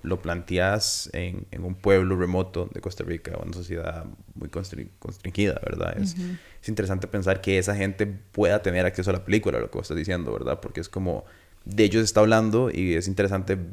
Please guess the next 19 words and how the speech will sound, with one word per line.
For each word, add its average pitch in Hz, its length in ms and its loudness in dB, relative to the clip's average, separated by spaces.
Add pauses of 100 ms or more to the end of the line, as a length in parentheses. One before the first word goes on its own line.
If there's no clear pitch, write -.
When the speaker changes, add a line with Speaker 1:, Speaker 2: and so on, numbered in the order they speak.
(540)
Speaker 1:
saber 98 300 6
qué 104 120 2
piensan 98 340 0
ellos, 65 280 -2
¿verdad? 104 280 2
Porque - 180 -4
yo 87 140 0
ayer 90 180 2
decía 90 240 0
como, 98 140 -4
bueno, 101 160 -2
y 85 60 -6
claro, 113 240 2
si - 60 -12
lo 87 60 -6
enseñas 87 280 -4
en 98 60 -8
el 90 40 -2
Magali, 95 400 4